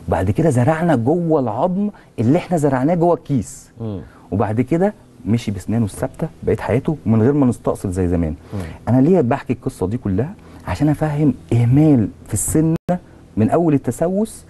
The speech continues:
Speaker 1: بالمراحل بتاعته ممكن يوصلنا
Speaker 2: لا،
Speaker 1: لإيه.
Speaker 2: حلو قوي الشرح اللي انت شرحته لتكوين كيس دهني. سببه ايه؟ بدأت القصه بانه
Speaker 1: تسوس.
Speaker 2: واحد جاله تسوس،
Speaker 1: سبب.
Speaker 2: وصل العلاج العص-، وصل لمشاكل في العصب،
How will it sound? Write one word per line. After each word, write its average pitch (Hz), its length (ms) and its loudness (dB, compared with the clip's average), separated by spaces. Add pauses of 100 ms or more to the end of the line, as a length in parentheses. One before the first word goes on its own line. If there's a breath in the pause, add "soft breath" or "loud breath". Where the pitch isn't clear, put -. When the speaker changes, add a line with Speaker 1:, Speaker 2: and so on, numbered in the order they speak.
(300 loud breath)
Speaker 1:
بالمراحل 127 500 2
بتاعته 139 420 -4
ممكن 143 180 0
يوصلنا 107 420 -4
Speaker 2:
لا، 85 100 -4
Speaker 1:
لإيه. 113 120 2
Speaker 2:
حلو 202 380 0
قوي 151 240 -6
الشرح - 360 -10
اللي 113 100 -6
انت - 80 -18
شرحته 110 500 -4
لتكوين 113 580 -4
كيس 135 300 -10
دهني. 131 280 -2
سببه 123 380 -4
ايه؟ 131 200 -2 (180)
بدأت 139 400 -2
القصه 151 400 -8
بانه 139 380 0 (440 loud breath)
Speaker 1:
تسوس. 170 200 2
Speaker 2:
واحد 156 520 4 (200)
جاله 190 280 0
تسوس، 139 580 -4
Speaker 1:
سبب. - 100 -8
Speaker 2:
وصل 156 500 2
العلاج 135 600 4
العص-، 120 440 0
وصل 147 360 0
لمشاكل 123 420 -2
في 113 100 -6
العصب، 113 420 0